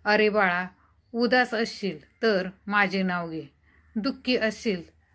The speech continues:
तर माझे नाव घे, मार्ग भेटत नसेल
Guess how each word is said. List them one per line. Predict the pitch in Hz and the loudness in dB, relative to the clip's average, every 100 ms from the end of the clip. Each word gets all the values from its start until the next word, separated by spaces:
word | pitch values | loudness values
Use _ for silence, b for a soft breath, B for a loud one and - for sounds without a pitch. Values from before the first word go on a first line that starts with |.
| _ | _
तर | 233 220 | 2 2
माझे | 220 208 185 | 4 2 0
नाव | 185 175 160 | -4 -4 -6
घे, | 156 139 _ b b b b 208 | -10 -14 _ b b b b 0
मार्ग | 220 220 208 | 2 4 2
भेटत | 214 220 208 180 185 | 2 2 0 -4 -4
नसेल | 190 190 170 | -4 -4 -8